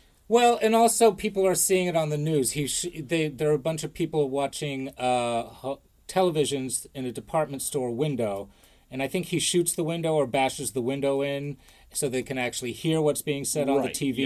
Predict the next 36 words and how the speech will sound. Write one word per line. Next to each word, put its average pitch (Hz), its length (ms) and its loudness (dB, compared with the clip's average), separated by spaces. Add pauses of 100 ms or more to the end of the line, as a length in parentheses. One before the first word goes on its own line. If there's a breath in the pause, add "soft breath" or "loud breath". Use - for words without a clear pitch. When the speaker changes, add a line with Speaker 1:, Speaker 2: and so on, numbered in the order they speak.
Speaker 2:
yes. 131 120 0
Speaker 1:
and 110 200 -10
it's - 180 -6
being 117 260 0
announced. 98 600 -10
It's 143 160 -4
being 127 220 -2
announced 107 400 -6
on 107 280 -6
the 98 60 -14
television. 87 560 -14 (320)
Speaker 2:
Because 131 360 -2
previously 156 760 -2
in 113 100 -6
the 113 100 -10
night, 110 480 -12
probably 143 260 -6
about 107 180 -8
a 117 40 -10
half 123 220 -6
an 117 100 -10
hour 110 300 -10
earlier, 117 500 -4
he 151 260 -4
had, 120 200 2 (300)
he 127 180 -2
was, 131 240 -2
they 143 280 0
had 139 200 -2
stolen 247 460 2
the 147 80 0
police 127 340 -2
car, 104 220 -8
him 120 160 -4
and 214 120 -8
Bubba 175 320 -10